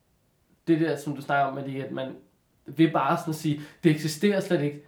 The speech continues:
Det er også lidt mærkeligt. Det svarer lidt til at sige, "Hey, Kim Jong-un, din mentor, off the radio." Som,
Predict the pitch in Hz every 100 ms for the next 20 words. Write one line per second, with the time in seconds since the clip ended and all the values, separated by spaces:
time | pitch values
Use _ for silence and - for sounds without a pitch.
0 | - 170 147 - 147 - 104 - 139 135
1 | 160 175 165 165 151 147 131 151 190 151
2 | 190 202 220 240 370 190 156 151 143 147
3 | 220 294 349 - 202 208 - 240 226 170
4 | 147 143 - - - 160 147